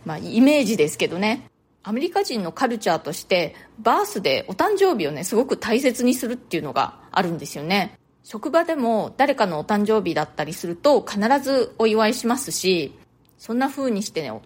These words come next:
お誕生日というものがすごく大事なので、誰かの誕生日を忘れてしまうっていうのはすっ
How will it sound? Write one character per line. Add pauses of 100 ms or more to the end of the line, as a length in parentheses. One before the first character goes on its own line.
(140)
お
誕
生
日
と
い
う
も
の
が
す
ご
く
大
事
な
の
で、 (320)
誰
か
の
誕
生
日
を
忘
れ
て
し
ま
う
っ
て
い
う
の
は
す
っ